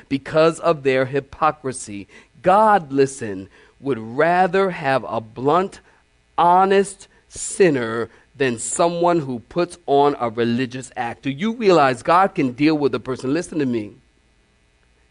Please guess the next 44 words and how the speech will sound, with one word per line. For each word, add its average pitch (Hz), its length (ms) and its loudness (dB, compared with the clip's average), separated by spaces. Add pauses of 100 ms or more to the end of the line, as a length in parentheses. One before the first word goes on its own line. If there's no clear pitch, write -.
God 131 180 -2
can 143 160 -2
deal 135 160 0
with 139 140 -4
a 117 40 -8
person 117 360 -10
who 113 100 -8
says, 113 260 -8
"I 131 200 0
hate 98 260 -16
God." 80 420 -12 (1800)
You 247 80 -8
know, 269 60 -6
there 220 120 2
are - 20 4
people 170 240 -2
that 123 100 -2
say, 131 140 -10
"I 110 240 -2
hate 98 340 -16
God. 80 460 -14 (420)
I 208 160 4
don't 175 140 4
even 139 160 2
believe 120 320 -4
in 104 80 -12
God." 92 420 -12 (1040)
And - 80 -14
I 180 60 -6
say, 208 160 -2
"Well, 175 160 4
if 170 80 -2
you 226 60 -4
don't 214 120 4
believe 180 240 -2
in 208 60 -6
God, 135 220 -2
then 151 100 -2
why 147 140 2
are - 20 0
you 165 120 -2
talking 190 280 -6
about 104 240 -4
him?" - 120 -20